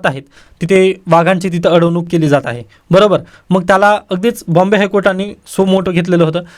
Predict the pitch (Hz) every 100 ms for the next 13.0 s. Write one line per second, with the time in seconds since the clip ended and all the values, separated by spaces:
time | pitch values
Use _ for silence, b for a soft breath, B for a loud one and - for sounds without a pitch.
0 | B - 180 220 220 208 196 220 214 196
1 | - 190 208 214 202 190 180 202 202 185
2 | 180 196 190 170 175 175 170 175 170 156
3 | 147 190 175 175 - 156 151 156 147 139
4 | 208 B B B 160 165 175 208 208 180
5 | 170 185 180 180 175 170 170 165 165 165
6 | 160 147 151 143 143 156 139 135 190 B
7 | B B - 190 180 175 131 123 - -
8 | _ _ - 143 143 151 175 B 208 147
9 | 135 170 180 202 220 185 185 180 175 180
10 | 175 - 170 170 170 160 156 151 151 147
11 | 147 185 175 175 175 170 165 175 160 156
12 | 143 156 156 127 104 B B - 190